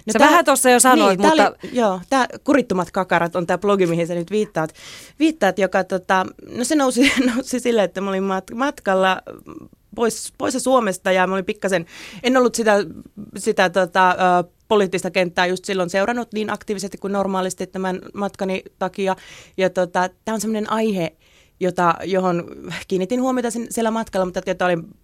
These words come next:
Speaker 1: pohtinut jo aika paljon aikaisemminkin ja ajattelin, että jossain vaiheessa haluan kirjoittaa tästä.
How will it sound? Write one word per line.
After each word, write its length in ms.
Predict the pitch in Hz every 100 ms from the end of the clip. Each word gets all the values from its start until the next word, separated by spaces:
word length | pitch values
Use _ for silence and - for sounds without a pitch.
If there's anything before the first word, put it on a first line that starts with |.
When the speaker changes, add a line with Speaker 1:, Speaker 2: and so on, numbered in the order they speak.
| -
Speaker 1:
pohtinut 400 | 180 170 156 156
jo 160 | 156 135 -
aika 220 | 160 160
paljon 320 | - 156 160 139 _ _ -
aikaisemminkin 880 | - 165 160 160 151 151 147 156 151 - - -
ja 60 | 170
ajattelin, 320 | 175 170 165
että 120 | 156
jossain 360 | 175 170 156 143
vaiheessa 480 | 160 147 165 - 185 - - - _
haluan 340 | 165 160 170
kirjoittaa 520 | 170 190 196 - - 208
tästä. 320 | 220 190 -